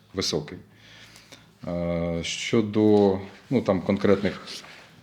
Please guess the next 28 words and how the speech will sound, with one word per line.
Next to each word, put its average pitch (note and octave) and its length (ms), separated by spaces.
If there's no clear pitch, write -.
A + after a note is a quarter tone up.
цифр, A2 400
я F2+ 60
можу F2+ 240
привести F2+ 400
там E2 160
кілька F2+ 280
цифр. F#2+ 300
Наприклад, E2+ 420
ми F2+ 280
розчистили F#2 540
там, E2 300
е, D#2+ 200
більше F#2+ 360
трьох F#2+ 220
тисяч, - 500
е, F#2 60
е, E2+ 800
кілометрів F#2 520
ліній F2+ 540
електромереж. G#2+ 760
Е, F#2 580
це G2+ 160
нам F#2+ 160
потрібно F#2 380
для F2+ 100
того, F#2 220
щоб, E2+ 320
е, E2+ 380